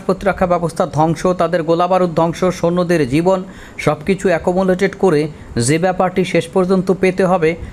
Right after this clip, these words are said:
সেটি সম্ভবত মনে হচ্ছে মিস্টার ভ্লাদিমির পুতিনের সেই ঘোষণা, "আপনারা নিশ্চিত থাকুন, আমাদের টেরিটরি আমরা মুক্ত করব।" কার্স্ক রিজন কোনোভাবেই শত্রুরা দখল করে রাখতে পারবে না এবং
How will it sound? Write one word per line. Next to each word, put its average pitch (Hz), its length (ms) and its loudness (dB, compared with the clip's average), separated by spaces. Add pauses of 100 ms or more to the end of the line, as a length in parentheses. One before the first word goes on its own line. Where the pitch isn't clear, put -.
সেটি 156 280 -2
সম্ভবত 190 560 0
মনে 180 260 2
হচ্ছে 196 280 0
মিস্টার 180 360 0
ভ্লাদিমির 170 420 0
পুতিনের 180 420 0
সেই 156 260 0
ঘোষণা, 120 520 0 (560)
"আপনারা 185 400 0
নিশ্চিত 165 440 0
থাকুন, 180 360 2 (240)
আমাদের 175 480 2
টেরিটরি 160 460 0
আমরা 143 220 2
মুক্ত 139 340 0
করব।" 113 380 2 (340)
কার্স্ক 196 380 -2
রিজন 180 480 0
কোনোভাবেই 185 500 2
শত্রুরা 165 580 0 (280)
দখল 156 340 0
করে 185 200 2
রাখতে 156 260 0
পারবে 165 360 0
না 214 140 0 (260)
এবং 156 220 0